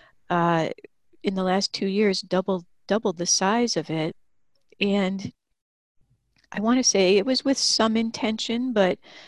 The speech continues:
um, it was a whole lot easier than I, than I anticipated. I mean, it just was like, wham, it happened. Um, and the reason is that customers, when we went out, the customers said to us,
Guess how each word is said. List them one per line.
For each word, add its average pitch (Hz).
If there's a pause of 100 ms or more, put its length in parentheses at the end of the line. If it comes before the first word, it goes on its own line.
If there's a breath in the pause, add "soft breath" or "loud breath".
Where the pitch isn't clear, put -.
(320 loud breath)
um, 175
it 208
was 226
a 190
whole 208
lot 190
easier 185
than 175
I, 170 (200)
than 175
I 165
anticipated. 160
I 160
mean, 160
it -
just 180
was 165
like, 147
wham, 156
it -
happened. 147 (760 loud breath)
Um, 160 (320)
and 202
the 190
reason 233
is 190
that 180
customers, 196
when 185
we 208
went 240
out, 160
the 240
customers 214
said -
to 160
us, 156